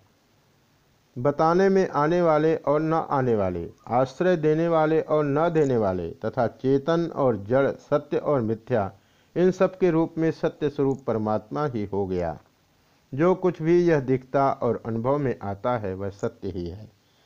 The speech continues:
इस प्रकार ज्ञानी जन कहते हैं। इस प्रकार श्रुति ने परब्रह्म परमात्मा के ही सब रूपों में परिणित होने का प्रतिपादन किया है,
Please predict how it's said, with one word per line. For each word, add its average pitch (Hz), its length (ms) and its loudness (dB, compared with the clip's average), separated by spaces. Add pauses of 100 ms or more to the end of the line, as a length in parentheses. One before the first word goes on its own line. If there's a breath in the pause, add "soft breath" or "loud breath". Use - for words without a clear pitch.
(140)
इस 185 160 0
प्रकार 147 440 2
ज्ञानी 127 380 0
जन 123 200 -2
कहते 104 340 -6
हैं। 92 320 -4 (360 soft breath)
इस 175 140 0
प्रकार 165 380 0
श्रुति 151 360 -4
ने 143 160 2
परब्रह्म 135 540 -2
परमात्मा 117 680 -2
के 131 240 -2
ही 113 400 -4 (420 soft breath)
सब 165 200 0
रूपों 143 400 2
में 135 220 0
परिणित 131 440 -2
होने 117 260 0
का 120 160 -2
प्रतिपादन 101 680 -4
किया 92 320 -4
है, 85 300 -10